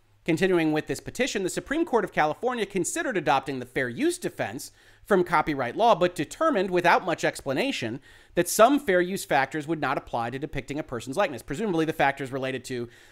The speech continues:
the, the entirety of the work and things like that. If you're depicting a likeness, you're depicting a likeness. It then determined that when a work contains significant transformative elements, it is not only especially worthy of First Amendment protection,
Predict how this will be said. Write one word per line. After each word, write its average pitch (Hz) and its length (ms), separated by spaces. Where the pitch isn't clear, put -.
the, 131 260
the 139 140
entirety 151 500
of 120 120
the 139 60
work 151 400
and 135 140
things 139 180
like 123 140
that. 120 140
If 117 80
you're 175 100
depicting 175 380
a 160 40
likeness, 160 380
you're 147 80
depicting 131 400
a 113 40
likeness. 127 520
It - 140
then 262 120
determined 247 600
that 156 140
when 170 120
a 156 60
work 196 380
contains 160 560
significant 175 540
transformative 202 640
elements, 180 520
it 202 100
is 180 100
not 233 180
only 208 320
especially 294 640
worthy 127 320
of 120 100
First 127 240
Amendment 123 300
protection, 107 540